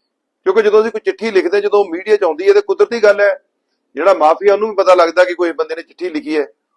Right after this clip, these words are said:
ਹੋ ਸਕਦਾ ਉਹਨੂੰ ਉਹ ਕੰਟਰੋਲ ਕਰਦੇ ਹੋਣ। ਇਸ ਕਰਕੇ ਸਰਕਾਰ ਇਹਦੇ ਵੱਲ ਧਿਆਨ ਰਹਿੰਦੇ ਸਮੇਂ 'ਚ ਦਿੱਤਾ ਨਹੀਂ। ਇਹ ਹੈ ਕੀ ਹੈ basically? ਜਿਹੜੀ ਲ-, ਇਹ ਸ਼ਰਾਬ ਹੈ ਜਾਂ ਜਿਹੜੀ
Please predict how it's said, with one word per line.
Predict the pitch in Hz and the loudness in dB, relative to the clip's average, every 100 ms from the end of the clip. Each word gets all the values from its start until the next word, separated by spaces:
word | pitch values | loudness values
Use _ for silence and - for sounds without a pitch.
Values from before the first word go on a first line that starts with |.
| _ - | _ 2
ਹੋ | 220 | 2
ਸਕਦਾ | 220 202 196 214 | 4 2 2 0
ਉਹਨੂੰ | 214 | 0
ਉਹ | 226 | -2
ਕੰਟਰੋਲ | 202 180 156 147 | -2 -2 -2 0
ਕਰਦੇ | 135 123 120 | -4 -8 -12
ਹੋਣ। | 98 85 _ _ _ _ _ _ _ _ _ _ - 175 | -18 _ _ _ _ _ _ _ _ _ _ _ -10 -8
ਇਸ | 175 | 2
ਕਰਕੇ | 214 208 220 220 - _ _ _ _ _ _ _ | 2 4 2 2 -2 _ _ _ _ _ _ _
ਸਰਕਾਰ | - 143 165 165 185 | -10 0 6 6 6
ਇਹਦੇ | 190 185 | 4 0
ਵੱਲ | 180 - _ _ _ - | 0 -8 _ _ _ -2
ਧਿਆਨ | 170 143 143 - | 0 0 -4 -10
ਰਹਿੰਦੇ | 139 160 196 | -8 0 0
ਸਮੇਂ | 185 147 160 | 0 -6 -8
'ਚ | |
ਦਿੱਤਾ | 165 131 - 120 | -10 -10 -4 -4
ਨਹੀਂ। | 107 _ _ _ _ _ _ _ _ _ _ - 196 | -6 _ _ _ _ _ _ _ _ _ _ -4 2
ਇਹ | 247 | 4
ਹੈ | 185 175 | 4 4
ਕੀ | 180 208 196 | 0 -2 -2
ਹੈ | |
basically? | 151 - 117 - _ _ _ _ _ _ _ _ | -2 -10 -14 -20 _ _ _ _ _ _ _ _
ਜਿਹੜੀ | 120 196 254 233 170 147 143 _ 147 | -2 -2 -2 -6 -8 -16 -18 _ -16
ਲ-, | 127 131 - | -12 -12 0
ਇਹ | 185 214 214 | 6 6 4
ਸ਼ਰਾਬ | - 151 135 135 175 | -2 -4 2 4 6
ਹੈ | 156 160 | 4 4
ਜਾਂ | 170 175 | 4 2
ਜਿਹੜੀ | 170 170 165 | 2 -2 -4